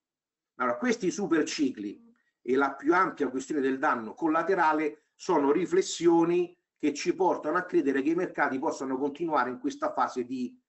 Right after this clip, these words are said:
discesa, mm, e puntando verso livelli di prezzo molto più profondi prima di trovare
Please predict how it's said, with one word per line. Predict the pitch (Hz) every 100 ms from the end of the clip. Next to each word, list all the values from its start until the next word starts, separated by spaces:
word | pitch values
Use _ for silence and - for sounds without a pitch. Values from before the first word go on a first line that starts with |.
| _
discesa, | - 135 - - 92 - 92 - _ _ _ _ _ _ _ _ _ 135
mm, | 143 143
e | 165 160
puntando | 208 220 180 208 160 131 123 123 110 _ _
verso | 127 185 - - 160
livelli | 190 185 160
di | 175
prezzo | 165 160 151 - 185 -
molto | 170 202 185 - 160
più | - 170
profondi | - 180 151 131 127 139 165 - _ _ _ -
prima | 196 214 151 131 135
di | 165
trovare | 165 190 175 160 151 165 165